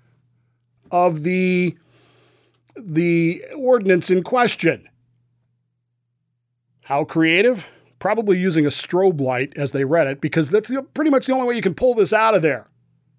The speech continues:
They can tax repair, personal, businesses, or other services.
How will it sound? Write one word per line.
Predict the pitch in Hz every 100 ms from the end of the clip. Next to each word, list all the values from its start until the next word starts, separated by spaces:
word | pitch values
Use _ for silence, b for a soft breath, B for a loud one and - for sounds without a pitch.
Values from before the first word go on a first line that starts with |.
| _ _ _ _ _ _ _ -
They | 156
can | 165
tax | 156 196 180 -
repair, | 156 233 247 254
personal, | 254 214 214 214 220
businesses, | 139 180 185 202 - 202 190 -
or | 170 170 170
other | 190 196
services. | 185 185 185 151 - 104 -